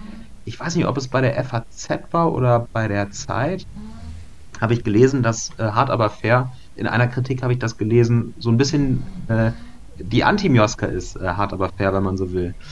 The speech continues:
Weil die hatten in fünfundsiebzig Minuten irgendwie, weiß ich nicht, sieben, acht Gäste <laughs> und Mios-, Mioska hatte nur noch drei.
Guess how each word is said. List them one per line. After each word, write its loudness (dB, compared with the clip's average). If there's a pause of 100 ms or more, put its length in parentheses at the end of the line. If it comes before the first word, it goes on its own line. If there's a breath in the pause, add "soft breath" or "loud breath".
(180 loud breath)
Weil 0
die 4
hatten 2
in 2
fünfundsiebzig 0
Minuten 2 (160)
irgendwie, 0
weiß 4
ich 4
nicht, 2
sieben, 2
acht -2
Gäste 2 (340 loud breath)
<laughs> -
und -2
Mios-, 4
Mioska 2
hatte 2
nur 6
noch 4
drei. 2